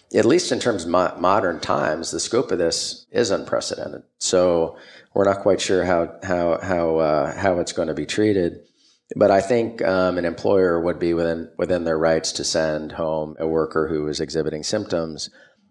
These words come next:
not indefinitely. You certainly can't be fired because you're exhibiting symptoms. And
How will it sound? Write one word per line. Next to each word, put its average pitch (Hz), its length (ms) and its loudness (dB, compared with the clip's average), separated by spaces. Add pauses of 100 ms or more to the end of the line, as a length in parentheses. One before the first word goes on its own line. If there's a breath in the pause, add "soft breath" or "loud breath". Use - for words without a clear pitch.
not 98 280 4
indefinitely. 82 880 -2
You - 80 -6
certainly 87 340 0
can't 80 260 -2
be 65 120 -6
fired 80 560 2
because 73 340 -8
you're 76 220 -4
exhibiting 73 680 -4
symptoms. 80 600 -6 (480 soft breath)
And 95 500 0